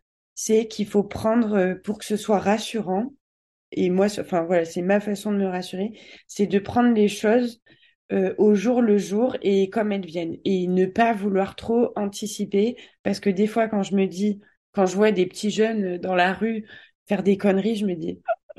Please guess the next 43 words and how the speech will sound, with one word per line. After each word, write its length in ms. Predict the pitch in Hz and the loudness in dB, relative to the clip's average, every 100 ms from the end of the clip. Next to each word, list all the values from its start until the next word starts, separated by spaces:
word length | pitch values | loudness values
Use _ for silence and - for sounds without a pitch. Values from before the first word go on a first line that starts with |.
| 285 285 _ - | -4 -6 _ -2
Comment 300 | 214 202 208 | 0 2 2
je 80 | |
vais 120 | 190 180 | 0 0
faire 440 | - 208 - - | 2 2 0 -4
quand 120 | - - _ _ - | -12 -18 _ _ 0
il 160 | 226 | 2
aura 280 | 196 202 196 | 2 0 -2
quinze 460 | 196 196 185 190 190 | -2 -2 0 -2 -2
ans ? » 220 | 208 277 349 349 - - - - | -2 -2 -4 -6 -10 -18 -20 -4
Ça 220 | - 196 | 4 4
m'angoisse, 520 | 190 180 190 220 240 | 6 4 4 2 0
et 120 | 190 | -2
en 100 | 170 | -2
fait, 140 | 165 214 | -4 -4
je 60 | 208 | -4
me 80 | |
dis, « 160 | 180 190 | -4 -4
Non, 240 | 185 170 - | -4 -4 -8
il 140 | 175 | -10
faut 160 | - 196 | -2 -2
vivre 300 | 175 180 - | -2 -8 -6
au 160 | - 208 | -2 0
jour 180 | 214 214 | 2 2
le 140 | 185 | 2
jour 280 | 170 190 196 | 2 -2 -2
et 220 | - 175 170 | -4 -4 -2
passer 420 | 185 180 196 - | -4 -4 -4 -2
étape 360 | 190 185 208 208 | -2 0 -2 -2
après 360 | 190 - 185 | -4 -6 -8
étape, 340 | 170 - 185 - _ _ _ _ _ - | -4 -2 -2 -4 _ _ _ _ _ -2
et 140 | 196 | 2
en 120 | 180 | 2
fait, 320 | 175 214 214 202 | 2 0 0 -2
euh, 280 | 175 175 170 | -2 -4 -6
prendre 420 | - 202 202 180 | -2 0 2 0
les 260 | 185 175 180 | 0 0 -2
bons 220 | 160 208 | 0 2
moments, 480 | 208 196 190 202 202 | 4 4 2 2 0
euh, 340 | 180 170 170 | 0 -2 -6
dans 220 | 156 175 170 | -6 -8 -6
chaque 240 | - 156 | -8 -8
étape, 280 | 180 180 - | -10 -10 -12
quoi. » 140 | 165 | -14